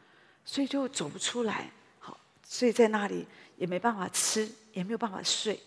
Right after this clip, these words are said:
好，不管这个感情，好，是你已经结婚，或者你还没有结婚，在感情当中，感情的世界里面有很多复杂的层面，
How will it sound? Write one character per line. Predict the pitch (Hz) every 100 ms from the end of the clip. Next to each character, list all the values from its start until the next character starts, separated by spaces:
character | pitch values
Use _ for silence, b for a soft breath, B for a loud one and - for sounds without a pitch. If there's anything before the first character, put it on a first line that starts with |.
| -
好， | - 175 - b b b -
不 |
管 | 285 214
这 | 180
个 | 220 202
感 | 185 -
情， | - - - 151 151 - _ _ _ _ _ _ -
好， | 180 - -
是 | - 202 175 -
你 | 185
已 | 180
经 | 202 202
结 | 170
婚， | 170 190 190 185 B B
或 | -
者 | 196 170
你 |
还 | 156 160
没 | 185
有 | 165
结 | - 160
婚， | - 175 - - b b b b
在 | 262
感 | 254 180
情 | - 175
当 | 170 196 196
中， | 196 196 190 B B
感 | 185 165
情 | 156 185
的 |
世 | 196 254
界 | - 226
里 | 165
面 | 160 185 175
有 | 160
很 | 156 160
多 | 156 190
复 | 185 - 156
杂 | - 151
的 | -
层 | 160 - 160
面， | 156 190 -